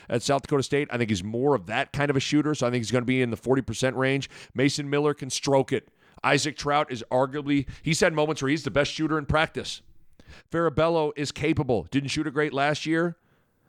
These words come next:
but I, I know it's in him. I think he could be a forty percent guy, similar to where he was at T C U.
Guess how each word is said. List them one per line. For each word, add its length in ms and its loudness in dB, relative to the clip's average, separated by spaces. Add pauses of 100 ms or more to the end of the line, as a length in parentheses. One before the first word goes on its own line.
(120)
but 100 0
I, 100 2 (220)
I 100 2
know 300 0
it's 160 -2
in 100 -2
him. 200 -2 (420)
I 100 2
think 160 2
he 120 -2
could 140 -2
be 100 2
a 60 0
forty 280 0
percent 400 -2
guy, 200 2
similar 360 -2
to 80 0
where 120 2
he 60 2
was 260 0
at 120 -6
T 160 0
C 160 0
U. 260 4